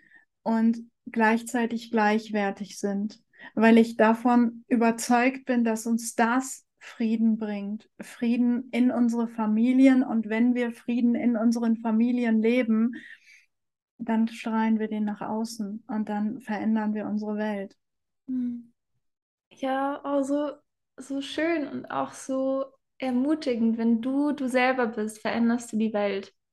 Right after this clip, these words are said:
Speaker 1: Ja.
Speaker 2: Wenn du in deiner Kraft, in deiner Freude, in deiner Liebe bist, wenn du in Liebe schwingst, veränderst du die Welt.
Speaker 1: Ja. Ja, wir sagen so oft, wir alleine können nichts ändern, aber das stimmt nicht.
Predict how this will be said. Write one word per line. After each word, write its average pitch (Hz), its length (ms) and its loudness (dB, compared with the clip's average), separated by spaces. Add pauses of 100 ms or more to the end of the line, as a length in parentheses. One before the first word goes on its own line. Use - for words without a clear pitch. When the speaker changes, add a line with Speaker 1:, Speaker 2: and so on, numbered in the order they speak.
(520)
Speaker 1:
Ja. 220 280 -6 (300)
Speaker 2:
Wenn 220 240 4
du 285 400 -2 (680)
in 233 220 6
deiner 233 320 0
Kraft, 240 420 -4
in 214 140 -4
deiner 226 300 0
Freude, 220 420 2
in 208 100 -2
deiner 208 300 0
Liebe 226 320 4
bist, 196 340 -10
wenn 208 140 0
du 220 80 2
in 233 120 4
Liebe 233 280 4
schwingst, 208 640 -4
veränderst 233 560 0
du - 20 -4
die 214 140 2
Welt. 202 400 -4 (1600)
Speaker 1:
Ja. 220 400 -4 (2000)
Ja, 214 360 -4
wir 226 180 0
sagen 233 320 2
so 240 160 -2
oft, 240 300 -2
wir 233 160 -2
alleine 226 400 0
können 240 260 0
nichts 233 240 0
ändern, 226 460 2
aber 214 180 -4
das 214 200 -6
stimmt 220 460 -4
nicht. 208 360 -10